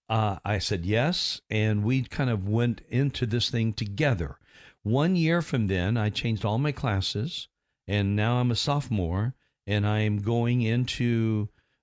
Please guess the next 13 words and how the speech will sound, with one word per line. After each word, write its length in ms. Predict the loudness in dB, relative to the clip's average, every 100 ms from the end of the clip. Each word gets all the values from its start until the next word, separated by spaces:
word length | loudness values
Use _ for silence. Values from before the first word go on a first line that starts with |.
| -8
that, 480 | -2 0 0 -4 -2
uh, 240 | 0 0
second 460 | -2 -2 -2 -2 -2
semester, 560 | 0 0 0 -2 -4
and 340 | -2 0 2 0
he 260 | 0 2
invited 440 | 2 0 0 0 0
me 160 | 0
to 80 | -2
become 460 | -4 -6 -2 -2 -2
a 200 | -2 -2
teacher's 640 | -4 -6 -6 -4 -4 -4 -4
aide. 420 | -4 -2 -4 -6